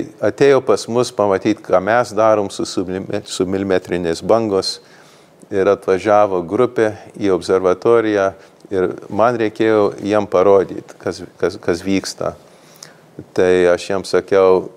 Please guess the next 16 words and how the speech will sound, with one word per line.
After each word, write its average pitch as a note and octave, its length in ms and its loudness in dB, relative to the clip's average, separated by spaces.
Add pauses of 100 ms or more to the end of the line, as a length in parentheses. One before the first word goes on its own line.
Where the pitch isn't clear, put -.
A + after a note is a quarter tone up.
kai F2+ 160 0
aš - 160 0
pradėjau, C3 480 2
mes G2+ 240 0
turėjom F#2 400 0
tą E2 160 0
instrumentą G2 500 -2
su E2+ 200 -2
vieną B2 300 0
detektorių, G2 680 -4 (920)
o F#2+ 160 -4
dabar F#2 320 2
žiūrėk, G#2 400 2
ant F2+ 140 -4
teleskopo, F2+ 840 0
e, - 300 -6